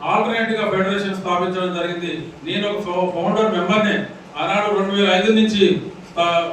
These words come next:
ఫౌండర్ చేసి రెండు వేల ఏడులో మనం రిజిస్టర్ చేసుకొని ఈ పోరాటం చేస్తూ వచ్చాం. ఇప్పటికి దాదాపు ఇరవై ఏళ్ళు, ఇరవై ఏళ్ళు,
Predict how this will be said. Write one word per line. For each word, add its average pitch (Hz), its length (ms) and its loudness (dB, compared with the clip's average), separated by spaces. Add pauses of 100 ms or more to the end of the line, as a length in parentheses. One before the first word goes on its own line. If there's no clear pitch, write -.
(140)
ఫౌండర్ 226 460 4
చేసి 208 220 2 (120)
రెండు 190 220 0
వేల 185 200 0
ఏడులో 196 260 2
మనం 180 260 0 (440)
రిజిస్టర్ 202 400 0
చేసుకొని 180 400 0 (340)
ఈ - 40 -14 (100)
పోరాటం 202 360 4 (100)
చేస్తూ 175 320 0
వచ్చాం. 180 340 2 (120)
ఇప్పటికి 175 260 -2
దాదాపు 175 480 4 (360)
ఇరవై 175 280 4 (120)
ఏళ్ళు, 202 220 6
ఇరవై 180 260 4
ఏళ్ళు, 220 200 2